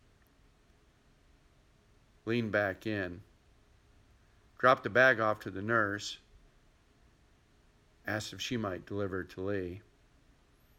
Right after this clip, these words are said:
I'm sure it was cleaned. Bag went in. Lee opened the bag. Within it, a Coke, a couple of oranges,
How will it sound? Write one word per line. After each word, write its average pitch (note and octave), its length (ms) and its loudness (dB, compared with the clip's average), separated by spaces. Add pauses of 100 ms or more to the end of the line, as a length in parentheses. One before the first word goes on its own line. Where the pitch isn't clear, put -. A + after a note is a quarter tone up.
(960)
I'm F2+ 60 -18
sure B2 240 4
it A2+ 120 -4
was F#2 140 -8
cleaned. F2 460 -6 (1200)
Bag A#2 280 4
went A2 200 -2
in. B2 380 0 (100)
Lee G#2+ 200 0
opened G#2 260 -2
the F#2+ 40 -6
bag. A#2 460 2 (460)
Within B2 320 0
it, B2 220 -2 (1120)
a - 40 -14
Coke, A2 500 0 (1900)
a - 20 -18
couple A2 320 2
of G#2 60 0
oranges, F#2 600 -4